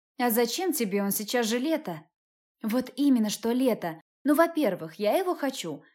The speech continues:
Во-вторых, скидка целых тридцать процентов. А в-третьих, не мешай мне расслабляться. Идём». Они зашли в зал, и Оля, не сворачивая, подошла к полке, где стопкой лежали пуловеры,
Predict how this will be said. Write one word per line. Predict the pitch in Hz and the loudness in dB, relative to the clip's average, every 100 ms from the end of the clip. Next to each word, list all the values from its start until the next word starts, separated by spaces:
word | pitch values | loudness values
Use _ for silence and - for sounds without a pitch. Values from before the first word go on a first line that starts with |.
| _ | _
Во-вторых, | 277 277 - 320 185 165 | -2 0 2 2 0 -4
скидка | - 285 330 370 | -6 -4 -2 -2
целых | 277 226 220 | -2 -2 -4
тридцать | - 196 262 262 | -6 -6 -6 -6
процентов. | 330 339 370 220 143 151 _ _ | -4 -2 -2 -2 -6 -14 _ _
А | - | -2
в-третьих, | 320 - 160 156 151 _ _ | -2 -4 -10 -10 -14 _ _
не | - 240 | 0 2
мешай | 226 208 202 208 | 2 2 -2 0
мне | 269 302 | 2 4
расслабляться. | 277 262 208 170 156 - - - - _ _ _ - | 4 0 -4 -4 -10 -8 -10 -10 -18 _ _ _ 2
Идём». | 285 269 294 170 - _ _ _ _ _ _ _ | 2 4 0 -2 -8 _ _ _ _ _ _ _
Они | 226 233 311 | 2 4 4
зашли | 320 294 226 233 | 4 0 -2 -4
в | |
зал, | 196 175 143 143 _ _ | -4 -6 -6 -12 _ _
и | - 220 | 0 4
Оля, | 226 208 | 4 4
не | 208 | 0
сворачивая, | 202 208 208 294 294 285 | 0 0 0 0 0 -2
подошла | 277 208 185 - 190 | 0 -2 -4 -4 -6
к | 185 | -6
полке, | - 302 302 294 | -4 -4 -4 -6
где | 214 202 | -4 -4
стопкой | 196 254 254 285 | -4 -6 -2 -4
лежали | 247 185 180 190 | -2 -2 -4 -4
пуловеры, | 185 185 165 143 113 - | -6 -8 -6 -8 -12 -16